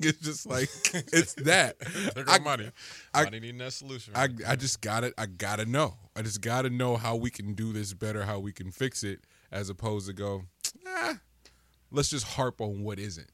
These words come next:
Speaker 1: You know what I'm saying? And, and, and, um, I don't know. I'm grateful for it, but it, it's, it's making relationships harder. That's for sure. Um, 'cause I'm just, I'm just really short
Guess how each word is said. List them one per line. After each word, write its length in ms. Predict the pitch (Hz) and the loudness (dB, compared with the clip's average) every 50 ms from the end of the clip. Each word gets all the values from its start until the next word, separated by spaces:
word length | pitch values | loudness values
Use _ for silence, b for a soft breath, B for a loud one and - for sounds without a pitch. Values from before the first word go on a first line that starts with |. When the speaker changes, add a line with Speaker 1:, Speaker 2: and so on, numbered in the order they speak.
| _ _ | _ _
Speaker 1:
You 140 | - 98 98 | -10 -8 -6
know 100 | 98 98 | -6 -4
what 80 | 101 101 | -6 -6
I'm 120 | 101 95 | -6 -8
saying? 300 | 98 - 104 101 104 101 | -8 -8 -6 -6 -6 -6
And, 100 | 98 98 | -6 -8
and, 320 | 98 - 98 104 101 101 - | -8 -8 -8 -8 -10 -10 -10
and, 220 | - 101 101 101 - | -8 -8 -6 -6 -6
um, 480 | 85 95 95 92 90 87 87 87 - - - _ _ _ _ _ _ _ _ _ _ _ _ _ _ _ _ _ b b b b b b b b b b b b _ - | -6 -6 -6 -6 -6 -8 -10 -12 -16 -18 -20 _ _ _ _ _ _ _ _ _ _ _ _ _ _ _ _ _ b b b b b b b b b b b b _ 0
I 80 | 135 | 2
don't 100 | 151 165 | 2 4
know. 180 | 147 104 82 76 - - | 4 2 0 -4 -8 -6
I'm 140 | 104 113 110 | -4 -4 -2
grateful 340 | 95 113 139 170 180 - 101 | 0 0 0 0 -2 -4 -6
for 360 | - - - 107 101 101 110 | -6 -4 -2 0 0 0 0
it, 100 | - - - _ _ _ _ _ _ - | -2 -4 -10 _ _ _ _ _ _ -6
but 160 | 107 107 110 | -2 -2 -2
it, 100 | 113 - - | -2 -2 -4
it's, 200 | 101 110 98 - | -6 -6 -6 -6
it's 200 | - 107 - - | -6 -6 -4 -2
making 340 | 110 117 120 - 117 107 98 | 0 0 0 0 -2 -4 -4
relationships 600 | 92 90 101 117 - - 92 85 - 78 - - | -2 -2 -2 -2 -2 -4 -6 -6 -8 -10 -10 -8
harder. 280 | 90 87 82 80 85 | -6 -6 -6 -6 -6
That's 180 | 87 101 101 - | -6 -6 -6 -6
for 120 | - 80 | -10 -12
sure. 260 | - - 87 76 67 - - _ _ _ _ _ _ _ _ _ _ _ _ _ _ - | -10 -10 -10 -12 -12 -14 -20 _ _ _ _ _ _ _ _ _ _ _ _ _ _ -6
Um, 380 | 90 90 87 85 82 76 78 82 85 - _ _ _ _ _ _ _ _ _ - | -6 -6 -6 -6 -10 -12 -16 -18 -20 -20 _ _ _ _ _ _ _ _ _ -8
'cause 140 | - 104 95 | -6 -6 -4
I'm 100 | 90 90 | -6 -6
just, 300 | 90 85 - - - - _ - | -8 -8 -10 -10 -12 -12 _ -12
I'm 100 | 107 98 | -10 -8
just 180 | 92 87 - | -8 -8 -8
really 260 | 101 98 101 101 98 | -8 -8 -6 -6 -6
short 480 | 90 - - - 117 113 110 107 - - | -8 -8 -8 -4 -2 -2 -2 -2 -4 -8